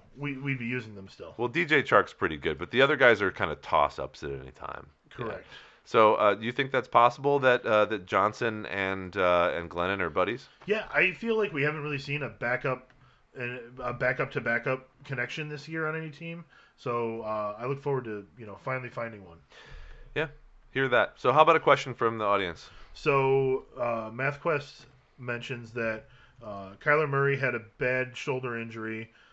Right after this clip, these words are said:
Speaker 1: um, that he played through, and, uh, I believe this happened two weeks ago. Last week, it clearly hampered his production in the game against the Patriots, so he wants to know, should he pivot to Justin Herbert this week? Um,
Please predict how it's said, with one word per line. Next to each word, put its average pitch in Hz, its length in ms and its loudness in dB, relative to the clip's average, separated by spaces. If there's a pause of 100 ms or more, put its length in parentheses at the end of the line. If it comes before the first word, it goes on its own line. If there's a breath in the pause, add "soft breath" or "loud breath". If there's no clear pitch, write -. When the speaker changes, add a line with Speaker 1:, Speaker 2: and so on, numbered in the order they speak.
(140 soft breath)
Speaker 1:
um, 107 580 -6 (400)
that 120 380 -2
he 151 280 -10
played 214 460 -2
through, 127 420 -4 (340 soft breath)
and, 120 500 -6
uh, 104 360 -8
I 113 60 -16
believe 139 240 -6
this 139 100 -10
happened 131 320 -6
two - 160 -12
weeks 120 240 -10
ago. 104 240 -12 (640 soft breath)
Last 143 340 0
week, 139 240 -2
it 127 160 -10
clearly 160 480 -4
hampered 135 340 -4
his 127 160 -6
production 123 560 -6
in 123 120 -14
the 113 60 -16
game 117 280 -12
against 107 400 -14 (360 soft breath)
the - 60 -20
Patriots, 175 380 -2
so 147 80 -6
he 143 80 -2
wants 147 200 -4
to 147 40 -10
know, 135 240 -2 (160 loud breath)
should - 160 -10
he 139 60 -6
pivot 156 260 0
to 143 60 -8
Justin 127 340 -4
Herbert 139 340 0
this 123 220 -12
week? 95 260 -16 (380 soft breath)
Um, 110 400 -4